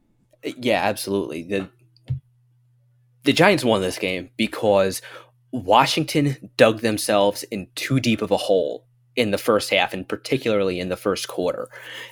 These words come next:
Uh, the big difference in the halves, I think, were that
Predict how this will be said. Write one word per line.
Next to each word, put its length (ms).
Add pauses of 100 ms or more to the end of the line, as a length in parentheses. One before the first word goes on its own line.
(240)
Uh, 260 (840)
the 180 (260)
big 280
difference 500 (100)
in 180
the 60
halves, 560 (1200)
I 120
think, 260
were 160
that 360